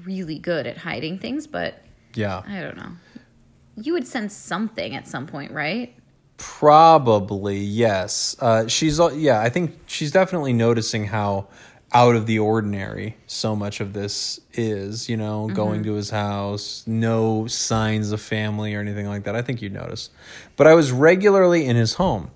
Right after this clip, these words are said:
Speaker 2: I saw the pictures of her around the house, and I know she was real." Ooh, I saw the pictures of her. "How could I trust a guy who uses escorts? Well, this is a silly thing to judge him on, considering what I do. I can't imagine judging a man for using my service.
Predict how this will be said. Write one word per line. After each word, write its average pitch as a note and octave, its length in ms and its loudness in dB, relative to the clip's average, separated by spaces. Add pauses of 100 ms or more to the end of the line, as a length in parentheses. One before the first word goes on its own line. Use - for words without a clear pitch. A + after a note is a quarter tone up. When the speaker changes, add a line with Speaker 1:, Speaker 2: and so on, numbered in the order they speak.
Speaker 2:
I A2+ 100 -4
saw C#3+ 220 6
the E3 100 0
pictures C#3+ 440 0
of G2+ 120 -4
her G#2+ 200 2
around G#2 240 0
the G#2 80 -2
house, G#2 440 -2
and A2 140 -6
I G#2+ 60 0
know A2 160 0
she A2 160 -4
was G#2+ 180 -4
real." G#2+ 480 -4
Ooh, G2 580 -12
I G2 40 -14
saw - 160 -14
the B2+ 60 -10
pictures - 280 -12
of - 60 -18
her. - 100 -16 (500)
"How A3 120 8
could B3 100 10
I A#3+ 60 12
trust A3 260 4
a G3+ 60 4
guy G3 140 8
who F#3+ 120 4
uses F#3 240 -2
escorts? F#3 640 -2 (160)
Well, F3 380 0 (120)
this F3+ 240 0
is A3 80 -4
a G#3 80 0
silly F3 360 2
thing D3+ 180 0
to B2+ 60 2
judge C3+ 300 6
him A2 100 2
on, G#2 180 0
considering A2 480 -2
what G#2 140 2
I G2 80 0
do. G#2+ 400 0 (420)
I B2+ 80 -4
can't G#3+ 240 4
imagine F#3 400 2
judging C3+ 340 2
a A2+ 40 2
man G#2+ 240 0
for A2+ 100 -4
using A2 300 -2
my G2+ 80 -2
service. A2+ 640 -2